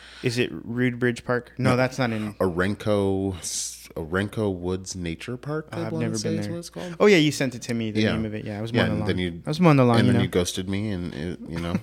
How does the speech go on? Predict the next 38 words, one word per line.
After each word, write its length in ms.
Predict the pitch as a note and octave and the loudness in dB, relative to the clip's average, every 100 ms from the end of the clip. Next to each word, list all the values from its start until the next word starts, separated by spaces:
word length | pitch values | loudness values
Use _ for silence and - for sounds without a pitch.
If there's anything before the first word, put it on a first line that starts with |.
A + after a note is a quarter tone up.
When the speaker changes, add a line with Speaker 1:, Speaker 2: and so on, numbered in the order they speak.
| - | -6
Speaker 2:
that 120 | - G2 | -6 -4
was 160 | G#2 | -4
fine. 220 | E3 C3+ D#2 - | -4 -6 -6 2
But, 220 | G2+ - - | 2 2 -2
um, 420 | A2+ A2 F#2 E2+ D#2+ _ - _ _ _ _ - - - - - - | 4 4 4 0 -8 _ -20 _ _ _ _ -20 -18 -18 -20 -20 -2
so 260 | - A2+ | 6 8
we 300 | G#2 A#2+ B2+ | 8 6 4
hit, 280 | A#2+ B2 - | 2 0 0
like, 440 | F#2 E2+ D#2 - - - - _ _ _ _ _ - | -2 -2 -4 -8 -20 -20 -20 _ _ _ _ _ -16
so 160 | - A#2 | 2 2
it's 120 | F#2+ | 4
right 160 | A#2+ C3+ | 2 2
next 180 | D#3 - | -2 -2
to 60 | |
an 80 | B2+ | 0
elementary 460 | G#2 F2+ E2+ - E2 | 0 0 -4 -6 -8
school 400 | - D2 D2+ D#2 | -8 -8 -8 -8
that's, 220 | D#2+ D#2 | -8 -6
like, 120 | D#2+ | -8
a 40 | D2+ | -6
brick 260 | E2+ - | -8 -6
building 440 | F2 E2+ E2 E2 D#2+ | -8 -6 -6 -8 -10
with, 200 | D2+ D2 | -10 -10
like, 220 | D#2 - | -10 -6
stairs 600 | - D#2+ E2 E2 D#2+ D2 | -6 -4 -4 -4 -4 -8
and 320 | C#2+ C#2+ - | -10 -12 -10
pillars 460 | G2+ F2 E2+ D#2+ D#2 | -6 -4 -4 -6 -6
and 80 | D#2 | -2
all 80 | G2 | 0
Speaker 1:
Mm-hmm. 100 | B2+ | 0
Speaker 2:
kinds 180 | A2+ | 0
of 60 | E2 | -4
different, 340 | E2+ F2 D#2+ | -6 -6 -8
like, 200 | E2 E2 | -6 -6
locations. 760 | F2 D#2 F2 E2 - E2+ E2+ - - - - - _ | -6 -6 -4 -6 -6 -8 -8 -10 -12 -20 -20 -20 _
Um, 240 | F#2+ F2 D#2+ | -2 -2 -2
so 160 | - | -4
we 460 | E2 E2 D#2+ D#2 D#2 | -4 -2 -4 -6 -10